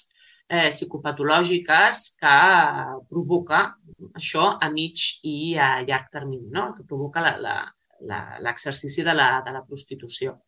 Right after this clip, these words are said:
Em, en aquests casos, en els casos de, d'aquestes dones, no? Que diuen haver, eh, optat, mm, per lliure elecció, eh, per la prostitució com a, que descriuen com a feina o servei, la prostitució pot generar,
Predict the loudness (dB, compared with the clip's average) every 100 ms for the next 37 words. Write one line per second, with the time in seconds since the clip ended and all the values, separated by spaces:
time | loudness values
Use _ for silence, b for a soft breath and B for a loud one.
0 | B B B B B 0 2 2 0 -2
1 | -4 -2 0 2 0 -2 4 4 4 0
2 | -4 -10 -4 -2 0 0 2 2 2 -2
3 | -6 -8 -8 -6 -6 -4 2 4 2 0
4 | -8 -10 -2 2 4 4 2 2 4 2
5 | 0 -6 _ _ _ -4 -2 0 0 -2
6 | 2 6 6 6 -2 -12 -14 -14 -10 -8
7 | -8 -4 -2 2 4 4 2 0 -4 0
8 | 2 2 0 -8 _ -10 -6 -4 -6 -8
9 | -14 -8 -8 -8 -12 -16 -14 -10 2 4
10 | 4 -2 0 -2 -4 _ _ _ -16 -8
11 | -2 2 2 -2 -10 -6 0 2 2 0
12 | 0 -4 -12 -2 0 2 2 -2 -8 B
13 | B B -16 -2 0 0 -4 -4 -4 -4
14 | -4 -2 2 4